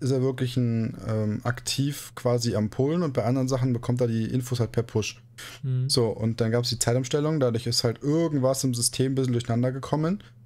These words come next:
Speaker 1: und dann hat er die ganze Zeit gesagt, äh, er hat es seit über einer Stunde, wartet er auf Antwort von dem Server und aus diesem Loop ist er halt nicht mehr rausgekommen und wir die ganze Zeit, „Was ist denn das für eine Scheiße, warum, es brechen doch gar keine Jobs ab, woher kommt
Speaker 2: Mhm.
Speaker 1: der Fehler? Kann doch gar nicht sein.“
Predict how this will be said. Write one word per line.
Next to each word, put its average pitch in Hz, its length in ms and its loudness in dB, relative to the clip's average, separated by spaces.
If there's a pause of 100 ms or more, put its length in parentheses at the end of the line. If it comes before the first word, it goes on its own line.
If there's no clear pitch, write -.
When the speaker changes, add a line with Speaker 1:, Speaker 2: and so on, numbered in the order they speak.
(120)
Speaker 1:
und 120 120 0
dann 123 80 2
hat 123 140 0
er 131 60 2
die 120 80 0
ganze 120 220 2
Zeit 135 140 -2
gesagt, 131 440 -2
äh, 120 220 2
er 117 200 2
hat 120 120 2
es 123 100 0
seit 117 140 0
über 147 180 0
einer 123 140 2
Stunde, 143 400 0
wartet 127 300 0
er 117 120 2
auf 117 140 -2
Antwort 131 300 0
von 107 120 0
dem 104 120 2
Server 104 420 2 (500)
und 113 140 0
aus 117 140 2
diesem 113 240 0
Loop 127 240 0
ist 127 100 0
er 123 80 4
halt 123 120 0
nicht 110 100 0
mehr 135 120 2
rausgekommen 107 560 2
und 95 140 -2
wir 104 100 0
die 101 80 0
ganze 98 220 -2
Zeit, - 40 -12
„Was 98 80 -6
ist - 80 -8
denn 101 60 -2
das - 120 -4
für - 40 -10
eine 110 60 -8
Scheiße, 120 460 -2
warum, 101 200 -4 (360)
es - 160 -6
brechen 123 300 0
doch 123 100 0
gar 123 100 -2
keine 123 180 2
Jobs 175 320 -2
ab, 113 120 2
woher 113 160 2
kommt 147 180 2
Speaker 2:
Mhm. - 40 0
Speaker 1:
der 123 80 2
Fehler? 180 360 0
Kann - 140 0
doch 135 80 0
gar 135 80 2
nicht 127 120 -2
sein.“ 170 300 0